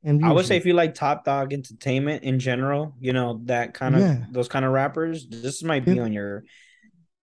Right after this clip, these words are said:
Speaker 2: on
Speaker 1: On
Speaker 2: your,
Speaker 1: your,
Speaker 2: on your
Speaker 1: on your
Speaker 2: roster
Speaker 1: to
Speaker 2: for
Speaker 1: watch
Speaker 2: sure.
Speaker 1: list, on your, on your to listen to list, you know what I'm saying?
Speaker 2: But,
Speaker 1: So
Speaker 2: but it, it's funny 'cause I noticed that, like, a lot of rappers, and not saying that they're trying to imitate a sound or specific, but, like,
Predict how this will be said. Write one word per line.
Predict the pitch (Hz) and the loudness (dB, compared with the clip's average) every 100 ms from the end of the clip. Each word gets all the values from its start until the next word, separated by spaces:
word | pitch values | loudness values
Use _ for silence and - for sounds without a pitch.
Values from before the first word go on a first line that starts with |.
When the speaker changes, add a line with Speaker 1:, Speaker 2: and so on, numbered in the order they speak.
| _ _ - | _ _ -4
Speaker 2:
on | 131 | 0
Speaker 1:
On | 135 | 4
Speaker 2:
your, | 143 | 4
Speaker 1:
your, | 143 | 4
Speaker 2:
on | 113 | 2
your | |
Speaker 1:
on | 147 147 147 | 4 4 4
your | 143 | 2
Speaker 2:
roster | 110 | 0
Speaker 1:
to | 156 | 0
Speaker 2:
for | 151 | 2
Speaker 1:
watch | 170 131 | 4 2
Speaker 2:
sure. | 113 | 0
Speaker 1:
list, | 131 117 - _ _ | -4 -10 -18 _ _
on | 156 | 2
your, | 156 160 | 4 6
on | 156 | 4
your | 151 | 4
to | - | 2
listen | 156 170 143 | 0 0 -2
to | 139 | -4
list, | 127 127 123 - | -4 -6 -8 -4
you | 143 | -2
know | |
what | 139 | -2
I'm | |
saying? | 135 147 147 - _ _ _ _ | 0 0 -2 -4 _ _ _ _
Speaker 2:
But, | - - | 0 4
Speaker 1:
So | 156 151 147 | 6 6 6
Speaker 2:
but | - - - _ _ _ _ _ _ _ | 4 0 -16 _ _ _ _ _ _ _
it, | 156 - | -20 -8
it's | 165 170 - | -4 -4 -4
funny | - 185 269 190 | -4 -2 -2 -2
'cause | - 143 - | -4 -6 -2
I | 143 | 0
noticed | 143 143 175 196 190 | 0 0 0 0 -2
that, | 156 | -4
like, | 147 135 - | -4 -8 -6
a | 135 | -2
lot | 127 139 | 0 0
of | 143 123 | 0 0
rappers, | 123 127 139 135 131 127 - _ - | -2 -4 -6 -6 -6 -10 -18 _ -2
and | 160 | 0
not | 170 185 | 0 0
saying | 208 196 | 0 2
that | 165 | 0
they're | 156 | 0
trying | 135 143 139 | -4 -6 -4
to | |
imitate | 135 131 135 - | -2 -2 -2 -6
a | 120 | -6
sound | - - 120 127 | -6 -4 -2 -2
or | |
specific, | 127 123 120 120 | -6 -6 -6 -2
but, | 127 | -2
like, | 131 131 | 0 -2